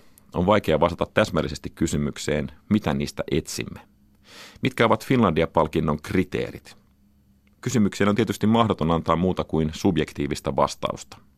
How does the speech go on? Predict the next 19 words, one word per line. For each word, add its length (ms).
Luemme 220
kirjat 280
yhdessä 380
ja 120
valitsemme 520
yhteisen 500
kokemuksemme 760
perusteella 560
niistä 280
parhaat. 720
Kirjan 280
on 80
puhuteltava 580
meistä 380
kaikkia. 540
Lopulta 280
kysymys 420
tiivistyy 460
siihen, 500